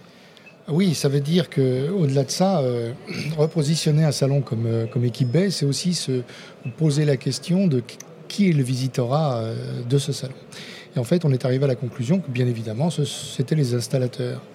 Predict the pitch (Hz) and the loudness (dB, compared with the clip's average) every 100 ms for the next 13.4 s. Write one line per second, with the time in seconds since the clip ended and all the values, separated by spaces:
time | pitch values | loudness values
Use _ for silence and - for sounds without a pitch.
0 | - - - - - - 135 143 139 143 | -18 -14 -14 -14 -6 -2 2 2 2 2
1 | 151 143 180 151 135 143 135 135 123 - | 2 2 2 2 2 2 2 0 0 0
2 | 156 - 127 120 - 120 117 120 117 135 | 0 0 -4 -4 -4 -4 -4 -6 -6 -6
3 | 190 - - - - - - 123 131 131 | -6 -10 -20 -16 -14 -10 -2 2 2 2
4 | 131 120 117 120 123 202 - - - 123 | 0 -2 -4 -4 -4 -4 -6 -12 -4 -2
5 | 123 123 123 127 117 - 123 117 113 151 | 0 0 0 0 0 -2 0 0 0 0
6 | 196 220 - - - 113 123 113 160 - | 0 -2 -8 -10 -4 -2 0 0 -2 -4
7 | - - 123 113 143 190 - - - - | -14 -4 0 2 0 -2 -8 -20 -18 -18
8 | - - - - - 151 156 151 151 160 | -16 -18 -20 -6 2 4 4 2 2 2
9 | 196 233 240 - 156 147 139 139 135 135 | 0 -2 -6 0 2 4 2 2 0 0
10 | 131 131 135 147 190 156 175 143 120 - | 0 0 4 4 4 4 2 0 -2 -2
11 | 117 113 - - - 151 127 127 143 160 | -4 -6 -12 -16 -10 -4 -2 -2 0 2
12 | 143 143 165 135 123 127 151 151 135 - | 2 0 0 0 2 2 2 0 -6 0
13 | 143 139 120 117 | 2 4 2 0